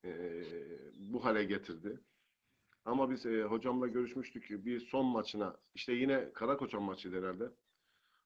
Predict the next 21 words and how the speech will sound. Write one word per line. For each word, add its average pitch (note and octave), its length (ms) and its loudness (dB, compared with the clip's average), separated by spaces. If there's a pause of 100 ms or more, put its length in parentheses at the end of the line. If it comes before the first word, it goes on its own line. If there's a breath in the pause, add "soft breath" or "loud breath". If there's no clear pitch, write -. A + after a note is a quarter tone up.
(120)
O A#2 100 2
maçı C3+ 260 2
izlerken C3+ 520 2
birçok D3 340 2
şey G#2 220 2
dikkatimizi G2+ 520 0
çekti. G2 260 -6
Yani A#2 240 0
birçok, B2+ 380 -6
birçok A3+ 340 4
şeyin C#3+ 260 4
olacağı C3+ 460 4
sahada C3+ 480 2
belli C3 220 2
oluyordu, C3 420 0
tribünde G#2+ 480 -2
belli B2+ 220 0
oluyordu, B2+ 380 0
kulübede A#2 420 0
belli B2 220 0
oluyordu. B2+ 460 0